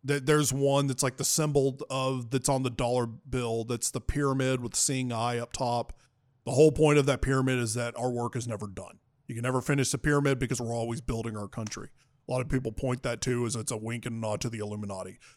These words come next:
Speaker 1: Some
Speaker 2: don't
Speaker 1: of
Speaker 2: know,
Speaker 1: those
Speaker 2: it kinda looks like a swastika.
Speaker 1: It does. No, it's missing one arm. It does kinda look like a swastika. It really does. But you have people who start to go down the route of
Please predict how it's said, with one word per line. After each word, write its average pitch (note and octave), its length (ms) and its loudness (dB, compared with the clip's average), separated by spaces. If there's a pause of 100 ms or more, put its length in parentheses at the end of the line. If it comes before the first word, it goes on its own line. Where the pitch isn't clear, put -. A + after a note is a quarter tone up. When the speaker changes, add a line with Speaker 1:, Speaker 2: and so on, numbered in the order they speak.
Speaker 1:
Some F#3 140 6
Speaker 2:
don't G3 60 8
Speaker 1:
of G3 40 8
Speaker 2:
know, G3 60 8
Speaker 1:
those D#3+ 80 6
Speaker 2:
it - 40 0
kinda C#3 140 4
looks D3+ 160 -2
like D#3+ 140 0
a D3+ 40 -4
swastika. D#3 460 4
Speaker 1:
It C3 40 -4
does. C4+ 400 12 (120)
No, B3 200 12
it's A3 280 8
missing A3+ 340 8
one F3 140 10
arm. B2 300 8
It D3+ 120 2
does G#3+ 220 8
kinda G3 180 8
look E3+ 140 8
like D#3+ 140 8
a C#3 40 6
swastika. C3 400 2
It B2+ 40 -2
really C3+ 200 6
does. B2+ 200 4 (240)
But - 200 6
you F#3+ 100 12
have E3 100 8
people D3 240 6
who C3+ 60 6
start C#3 180 4
to - 60 -6
go D3 100 2
down C3 140 2
the A#2 80 0
route A#2+ 260 2
of G#2+ 180 -2